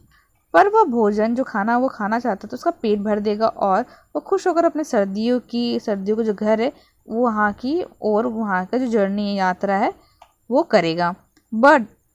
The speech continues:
as Sophie put his foot inside the restaurant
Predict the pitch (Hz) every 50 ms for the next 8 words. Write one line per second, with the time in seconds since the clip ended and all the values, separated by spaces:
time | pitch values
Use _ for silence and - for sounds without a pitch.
0 | - - 226 294 392 - - 381 320 294 - 320 320 - - 277 302 285 320 339
1 | 320 - - - - - - 262 247 220 240 285 - - _ _ _ _ _ _
2 | _ - 359 339 - - 330 302 349 427 427 440 415 285 247 214 226 - - _
3 | - 254 247 254 262 277 294